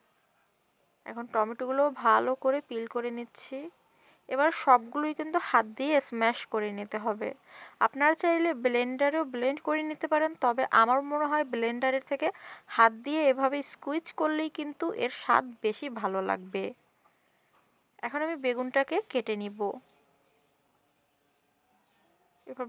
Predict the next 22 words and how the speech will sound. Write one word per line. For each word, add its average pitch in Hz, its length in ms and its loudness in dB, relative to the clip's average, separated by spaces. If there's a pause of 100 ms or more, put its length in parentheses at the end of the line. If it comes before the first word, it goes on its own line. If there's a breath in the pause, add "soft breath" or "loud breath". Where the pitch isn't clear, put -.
(140)
ভালো 240 260 4 (120)
করে 302 260 -2
একটু - 200 -10 (140)
হাত 226 180 2 (120)
দিয়ে 269 200 -2
এটাকে 240 240 -4 (100)
স্ম্যাশ 233 280 -4 (140)
করে 214 200 -2
নিচ্ছি। 208 400 -12 (2500 loud breath)
এখন 349 160 -2 (100)
আমি 349 140 0 (160)
একটা 320 200 0 (140)
ফ্রাই 233 300 4 (140)
প্যানে 262 260 -2 (140)
দিয়ে 240 240 -6
দিব 233 160 -10 (540 loud breath)
ওয়ান 254 180 6 (120)
থার্ড 285 200 2 (100)
কাপ 311 160 4 (120)
পেঁয়াজ 220 260 6 (100)
কুচি, 220 380 -8 (1600 soft breath)
এরপর 262 280 0